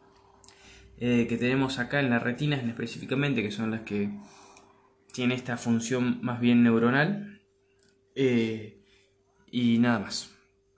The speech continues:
Después de último hablaremos un poco sobre la descripción histológica de, anatómica del ojo no tan funcional,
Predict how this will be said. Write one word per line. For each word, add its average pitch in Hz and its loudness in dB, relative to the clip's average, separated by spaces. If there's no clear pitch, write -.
Después 131 -4
de 131 6
último 120 2
hablaremos 117 2
un 113 2
poco 117 -2
sobre 107 -6
la 104 -2
descripción 104 -6
histológica 120 -6
de, 110 -6
anatómica 123 -2
del 113 0
ojo 123 -6
no 117 0
tan 110 -6
funcional, 110 -10